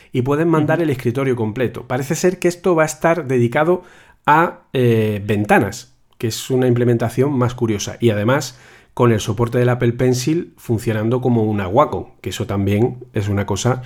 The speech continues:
Speaker 2: Eso es.
Speaker 1: bastante curiosa.
Speaker 2: Yo me lo imagino un poco como una opción dentro del menú de la aplicación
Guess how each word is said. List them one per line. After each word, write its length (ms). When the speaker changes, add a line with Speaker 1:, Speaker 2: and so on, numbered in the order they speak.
Speaker 2:
Eso 260
es. 60
Speaker 1:
bastante 420
curiosa. 420
Speaker 2:
Yo 200
me 80
lo 80
imagino 440
un 200
poco 500
como 480
una 240
opción 320
dentro 280
del 80
menú 280
de 160
la 80
aplicación 960